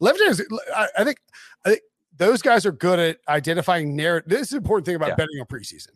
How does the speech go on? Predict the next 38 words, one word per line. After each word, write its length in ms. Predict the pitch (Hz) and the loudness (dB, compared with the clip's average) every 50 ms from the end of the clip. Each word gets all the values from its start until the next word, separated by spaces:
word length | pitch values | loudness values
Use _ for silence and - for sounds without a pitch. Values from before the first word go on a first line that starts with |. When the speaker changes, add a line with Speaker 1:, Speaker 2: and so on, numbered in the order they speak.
| _ _ - | _ _ -12
Speaker 2:
Hundred 240 | 101 104 - 165 | -8 -8 -8 -6
Speaker 1:
If 60 | 160 190 | -6 -6
you're 80 | 277 | -6
gonna 60 | - - | -2 2
Speaker 2:
percent. 40 | 123 | 4
Speaker 1:
bet 120 | 233 269 | 4 4
on 40 | 285 | 4
the 80 | 277 190 | 2 0
preseason, 580 | - 208 220 202 - 214 190 139 160 156 139 | 0 0 -2 -2 -2 -4 -4 -4 -4 -4 -4
you 120 | 139 165 175 | -6 -6 -4
need 220 | 175 185 214 233 | -2 -2 -2 0
to 140 | 254 247 - - | -2 -2 0 2
understand 540 | 180 196 196 190 156 - - 190 196 180 156 | 2 2 4 2 0 2 2 2 2 2 2
the 80 | 147 | 0
narrative. 460 | 151 190 185 120 87 - - - _ _ _ _ _ _ - | 0 0 0 -2 -4 -8 -18 -20 _ _ _ _ _ _ -6
For 80 | - 277 | -4 -4
instance, 220 | 302 - 277 202 - | -2 -2 -4 -6 -4
the 80 | 202 | -4
Steelers 520 | 185 - - 277 311 349 294 247 233 180 - | -6 -4 -2 0 0 2 4 2 2 0 0
were 140 | 220 254 247 | -2 -2 0
never 560 | 220 214 233 277 370 339 302 233 247 214 170 | 0 0 0 2 2 2 2 4 2 0 2
going 180 | 170 220 226 | 2 0 0
to 80 | 214 214 | 0 -2
come 240 | - - 254 247 240 | -4 -4 -4 -2 -2
in 160 | 240 233 226 | -4 -6 -6
and 180 | - 233 226 196 | -6 -4 -4 -2
run 220 | 233 247 247 254 - - | 0 0 0 -2 -6 -6
anything 360 | 254 294 320 320 220 247 277 240 | -4 -2 -2 -2 -2 -2 -2 -2
of 100 | 226 160 | -2 -2
semblance 920 | - - - - - - 403 392 339 269 190 151 120 - - - - - _ _ - - _ | -4 -8 -8 -8 -6 -4 -4 -4 -4 -4 -6 -8 -8 -10 -12 -12 -12 -12 _ _ -20 -20 _
from 220 | - - 254 254 240 | 2 4 4 4 6
Matt 240 | 254 254 233 - | 4 2 2 0
Canada, 500 | - - 247 254 262 247 214 180 170 165 175 | -4 -2 0 2 2 2 2 2 2 2 2
a 80 | 185 | -2
first-year 500 | 151 - - 233 240 233 - - 240 226 | -4 -4 0 0 0 0 -2 -4 0 2
<laughs> 60 | 208 214 | 2 2
offensive 400 | 202 - 196 208 160 208 - - | 2 0 -2 -4 -4 -6 -10 -6
coordinator, 600 | - 247 254 247 185 151 139 131 139 147 147 | -2 -2 0 0 0 -2 -2 -2 -2 -4 -4